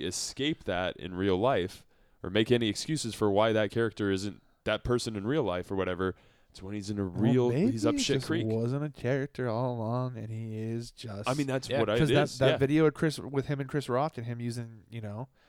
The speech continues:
Speaker 2: the N-word.
Speaker 1: Yeah.
Speaker 2: And then he defended using the, like, come on.
Speaker 3: Here's the thing, though.
Speaker 2: It did make Chris Rock look bad.
Speaker 3: You know, i-, if he sets up a nationwide tour and sells out every single show.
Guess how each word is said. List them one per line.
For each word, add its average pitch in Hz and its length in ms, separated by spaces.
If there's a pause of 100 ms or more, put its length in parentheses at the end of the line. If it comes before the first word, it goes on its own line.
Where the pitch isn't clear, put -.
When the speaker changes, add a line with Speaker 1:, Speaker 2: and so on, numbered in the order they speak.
(340)
Speaker 2:
the 110 200
N-word. 104 480 (100)
Speaker 1:
Yeah. 98 180 (100)
Speaker 2:
And 135 140
then 160 80
he 180 120
defended 185 560
using 101 280
the, 101 220
like, 127 200 (800)
come 151 240
on. 98 260 (140)
Speaker 3:
Here's 226 220
the 196 100
thing, 196 280
though. 113 340 (220)
Speaker 2:
It 139 80
did 160 140
make 131 160
Chris - 240
Rock 110 240
look 98 160
bad. 92 260 (100)
Speaker 3:
You 151 140
know, 123 400
i-, 123 220
if 160 220
he 190 200
sets - 400
up 151 160
a 120 260 (380)
nationwide 131 720
tour 127 280
and 98 140
sells 123 400
out 110 280 (320)
every 123 300
single 110 340
show. 104 460